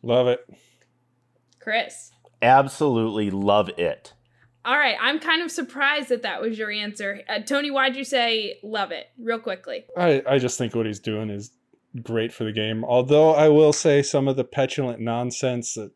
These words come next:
Speaker 1: that just keeps coming up, like, ugh. It's just like, just like when I'm like, "Yeah, you know what? I really do like this guy." There's always something I'm like, "Mother, again." So,
Speaker 2: <laughs>
Speaker 1: but I
Speaker 3: Have you
Speaker 1: still
Speaker 3: taken
Speaker 1: like
Speaker 3: enough
Speaker 1: it.
Speaker 3: pictures?
Speaker 1: I, I would love to see him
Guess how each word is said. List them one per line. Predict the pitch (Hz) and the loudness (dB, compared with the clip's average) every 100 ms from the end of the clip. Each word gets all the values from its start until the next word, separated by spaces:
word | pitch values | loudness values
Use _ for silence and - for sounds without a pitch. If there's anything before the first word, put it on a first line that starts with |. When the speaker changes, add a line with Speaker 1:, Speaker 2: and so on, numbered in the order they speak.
| - | -12
Speaker 1:
that | 113 | -10
just | - - - | -8 -10 -10
keeps | - 127 - | -10 -10 -8
coming | 139 117 110 | -8 -6 -6
up, | 113 110 110 | -8 -10 -10
like, | 107 107 _ _ - | -10 -12 _ _ -6
ugh. | 151 139 - - _ _ _ _ _ _ _ _ _ | -2 -2 -2 -14 _ _ _ _ _ _ _ _ _
It's | - | -18
just | 160 170 | -4 0
like, | 143 123 120 _ | 0 -2 -12 _
just | - 277 311 | -2 0 2
like | 302 262 | 2 4
when | 226 | 4
I'm | 208 | 4
like, | 180 170 | 2 2
"Yeah, | 262 302 | 2 4
you | 277 | 4
know | 302 | 6
what? | 302 285 | 4 6
I | |
really | 208 233 226 | 6 6 4
do | 220 | 2
like | 208 202 | 4 4
this | 190 175 | 0 0
guy." | 190 175 160 143 | 4 6 4 2
There's | 170 147 151 | -2 0 2
always | 180 170 - | 4 4 2
something | 160 147 143 | -2 -2 -6
I'm | 135 | -6
like, | 123 131 185 | -10 -16 -18
"Mother, | 214 220 151 _ _ _ _ _ _ | -16 -16 -18 _ _ _ _ _ _
again." | - 120 127 107 95 277 | -18 -14 -12 -14 -8 -8
So, | - 120 | -4 0
Speaker 2:
<laughs> | 190 247 - 285 - - - - | 0 0 0 2 2 -2 -6 -2
Speaker 1:
but | 156 147 | 2 4
I | 151 | 6
Speaker 3:
Have | 156 | 4
you | |
Speaker 1:
still | 135 147 | 6 6
Speaker 3:
taken | 151 147 | 6 6
Speaker 1:
like | 139 | 4
Speaker 3:
enough | 127 | 2
Speaker 1:
it. | - | 2
Speaker 3:
pictures? | - 135 - 151 156 - | 0 2 4 2 2 2
Speaker 1:
I, | 156 180 | 6 6
I | 180 170 185 | 6 6 6
would | 175 156 | 4 0
love | 151 160 160 147 | 2 2 2 -2
to | - | -12
see | 135 135 | -8 -8
him | 123 117 | -6 -10